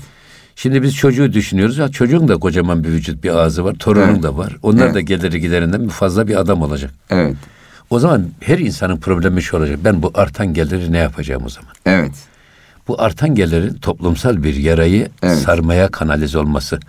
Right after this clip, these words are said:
Speaker 2: Evet.
Speaker 1: Vakıf şuuruna
Speaker 2: Tabii.
Speaker 1: ve medeniyetine
Speaker 2: Tabii.
Speaker 1: dönüşmesi. Esas oruç medeniyeti derken bu oruç medeniyetinin topluma yansımaları.
Speaker 2: Evet.
Speaker 1: Dolayısıyla bunu, e, hep ifade buyurdunuz.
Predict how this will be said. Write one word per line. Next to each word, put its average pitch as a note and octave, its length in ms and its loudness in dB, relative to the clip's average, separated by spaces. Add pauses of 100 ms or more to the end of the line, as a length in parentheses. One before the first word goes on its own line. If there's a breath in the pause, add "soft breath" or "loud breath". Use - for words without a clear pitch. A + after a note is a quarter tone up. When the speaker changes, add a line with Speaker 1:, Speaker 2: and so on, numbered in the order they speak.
(200 loud breath)
Speaker 2:
Evet. D#2+ 340 0
Speaker 1:
Vakıf - 460 -2 (600)
şuuruna F#2 480 2
Speaker 2:
Tabii. A2 140 2
Speaker 1:
ve F#2 80 0
medeniyetine F2 720 0
Speaker 2:
Tabii. - 20 -6 (100)
Speaker 1:
dönüşmesi. E2+ 460 0 (540 soft breath)
Esas A#2 400 -2
oruç B2 300 2
medeniyeti E2+ 600 0
derken G2 400 0
bu G2 240 0
oruç G#2 300 2
medeniyetinin F2 640 0
topluma G2+ 460 0
yansımaları. E2+ 680 0 (460)
Speaker 2:
Evet. D2 220 -4 (760 soft breath)
Speaker 1:
Dolayısıyla F2+ 680 0
bunu, G2 280 2 (580)
e, G2+ 40 0
hep G#2 120 -2
ifade F#2 420 2
buyurdunuz. F2+ 600 -2